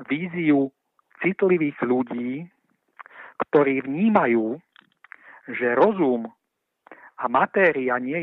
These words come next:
je všetko, čo jestvuje. Že nad tým je predsa len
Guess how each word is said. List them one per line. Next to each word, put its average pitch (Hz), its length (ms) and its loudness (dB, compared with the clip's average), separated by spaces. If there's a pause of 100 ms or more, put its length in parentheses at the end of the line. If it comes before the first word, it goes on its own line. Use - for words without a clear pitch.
je 127 40 -4
všetko, - 400 -6
čo - 160 -8
jestvuje. 120 480 -6 (1300)
Že 139 200 -2
nad 135 180 0 (100)
tým 196 280 -8
je 127 120 -4
predsa 151 560 -4
len 165 320 -2